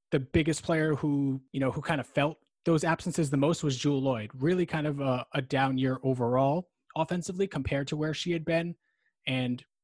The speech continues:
specifically in transition, went from being in the ninety-third percentile on the highest volume on the team, almost twenty-two percent of her possessions, at least in her own individual offense, to still pretty effective,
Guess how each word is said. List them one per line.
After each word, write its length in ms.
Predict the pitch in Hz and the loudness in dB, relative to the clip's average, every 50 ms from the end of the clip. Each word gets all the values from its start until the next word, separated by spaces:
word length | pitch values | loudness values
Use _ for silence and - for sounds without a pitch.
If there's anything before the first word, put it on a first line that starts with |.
| _ | _
specifically 640 | - - - 170 151 - 196 175 170 - 160 147 143 | -18 -6 0 0 0 2 2 0 2 2 2 2 2
in 60 | 135 | 0
transition, 560 | - - 139 131 127 135 127 - - 131 127 | 0 0 0 0 0 0 -2 -2 -2 -2 0
went 200 | 135 135 131 - | 0 0 0 0
from 300 | - 143 135 127 123 123 | 0 0 0 0 -2 -2
being 220 | - 156 147 143 143 | 0 0 0 2 0
in 80 | 139 | 0
the 80 | 139 135 | -2 -2
ninety-third 560 | 127 127 123 123 123 123 - - 131 123 120 | -2 -2 -4 -4 -4 -6 -6 -4 -4 -4 -4
percentile 600 | - 127 113 135 127 120 - - - 120 120 127 - _ - | -6 -6 -4 -4 -4 -4 -4 -4 -4 -4 -4 -6 -8 _ -4
on 220 | 156 156 170 170 | -2 -2 -2 -2
the 80 | 170 160 | -4 -4
highest 400 | 143 - 151 147 147 139 - - | -4 -4 -2 -2 -2 -4 -4 -2
volume 380 | - 120 117 127 135 147 151 143 | 0 2 2 2 2 2 0 0
on 120 | 131 123 | -2 -2
the 60 | 120 | -4
team, 340 | 117 - 131 127 139 175 175 _ _ _ _ _ - | -6 -4 -4 -4 -4 -4 -6 _ _ _ _ _ -4
almost 260 | 151 151 151 143 - | -4 -2 -2 -4 -6
twenty-two 400 | - - 147 143 135 139 - 151 | -4 -4 -4 -4 -4 -4 -6 -8
percent 240 | 139 143 - - 135 | -8 -8 -6 -4 -4
of 80 | 135 117 | -4 -4
her 80 | 120 | -6
possessions, 680 | 120 - 123 113 117 120 - - 151 156 165 160 - - _ _ _ _ _ _ _ _ - | -8 -8 -6 -4 -4 -6 -6 -6 -8 -8 -8 -10 -12 -16 _ _ _ _ _ _ _ _ -6
at 100 | 131 127 | -4 -2
least 280 | 139 135 - - - | -2 -2 -2 -4 -4
in 100 | 151 135 | -4 -4
her 260 | 127 - 143 139 - - | -4 -4 -4 -6 -4 -4
own 200 | 131 131 127 135 | -4 -4 -2 -2
individual 600 | 131 123 127 117 135 135 135 151 151 151 151 160 | -2 -4 -4 -2 -4 -2 -2 -2 -4 -4 -4 -6
offense, 380 | 170 - - 185 190 185 - - | -6 -4 -4 -6 -6 -6 -10 -10
to 200 | - - 147 147 | -6 -4 -4 -4
still 420 | - - - 214 220 220 214 208 _ _ _ _ _ _ _ _ - | -4 -2 0 2 2 2 0 -2 _ _ _ _ _ _ _ _ 2
pretty 180 | 214 208 202 | 2 4 4
effective, 520 | 175 - - 202 196 - 139 123 131 143 | 2 2 0 0 0 0 -2 -4 -4 -6